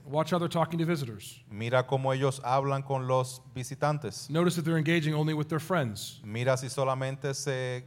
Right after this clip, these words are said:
Speaker 2: eh, conectan con los que son amigos de ellos.
Speaker 1: See if they are alone and discouraged 'cause they don't have anyone talking to them.
Speaker 2: Mira si están desanimados porque no hay nadie que hable con ellos.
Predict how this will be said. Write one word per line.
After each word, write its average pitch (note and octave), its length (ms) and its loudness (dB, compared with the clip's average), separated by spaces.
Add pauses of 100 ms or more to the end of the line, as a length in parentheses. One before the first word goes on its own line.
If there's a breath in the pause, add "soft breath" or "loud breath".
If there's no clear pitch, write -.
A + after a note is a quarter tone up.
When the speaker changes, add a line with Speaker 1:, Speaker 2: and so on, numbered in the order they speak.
Speaker 2:
eh, A#2+ 180 -6
conectan C3+ 600 -2
con C3 160 -4
los A#2+ 140 -4
que B2 100 -4
son C3 240 -4
amigos B2+ 420 -2
de C#3 200 2
ellos. G#2 280 -2
Speaker 1:
See F#3+ 380 0
if - 140 -2
they D#3+ 120 2
are D#3 140 4
alone D#3 460 2
and C3 100 -2
discouraged C3 680 -2
'cause B2 140 -4
they C3 80 -2
don't C#3+ 160 -2
have C#3 180 0
anyone C3+ 220 0
talking C3+ 300 -4
to A2+ 80 -10
them. G#2+ 280 -6 (160)
Speaker 2:
Mira B2 480 2
si C3 180 -6
están C3 500 0
desanimados B2 1000 2
porque A#2+ 320 -2
no A#2 120 -4
hay A#2+ 80 -2
nadie B2 360 -4
que A#2+ 120 -4
hable A#2 240 0
con A#2 160 -2
ellos. A2+ 480 -4